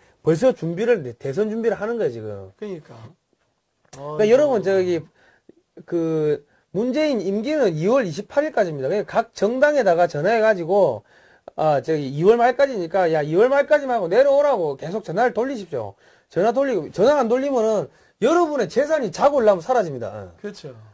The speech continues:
Speaker 1: 오늘 보니까 미국에서 그 한국의 그
Speaker 2: 냉장고 세탁기.
Speaker 1: 어, 그, 예, 세이프티 가드 발동했더라고요. 어,
Speaker 2: 네.
Speaker 1: 관세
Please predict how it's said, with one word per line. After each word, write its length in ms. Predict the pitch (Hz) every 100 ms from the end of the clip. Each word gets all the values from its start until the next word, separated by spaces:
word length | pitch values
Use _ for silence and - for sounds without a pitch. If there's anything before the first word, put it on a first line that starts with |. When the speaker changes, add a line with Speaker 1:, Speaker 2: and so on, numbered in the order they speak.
| _ _ _ -
Speaker 1:
오늘 240 | 294 269
보니까 480 | 202 240 208 185 160
미국에서 640 | - - 233 226 175 156 135
그 160 | -
한국의 600 | 143 190 208 170 147 127 113 _ _ _ _
그 260 | _ 139 131
Speaker 2:
냉장고 420 | 156 190 180 170
세탁기. 360 | 165 160 143 -
Speaker 1:
어, 240 | 151 135
그, 280 | 127 147 135 - _ _ _
예, 200 | 143 135 117
세이프티 360 | - 220 196
가드 340 | 165 151 139 139
발동했더라고요. 680 | 165 165 180 165 135 107
어, 140 | 104 101
Speaker 2:
네. 120 | 160
Speaker 1:
관세 500 | 147 151 180 170 123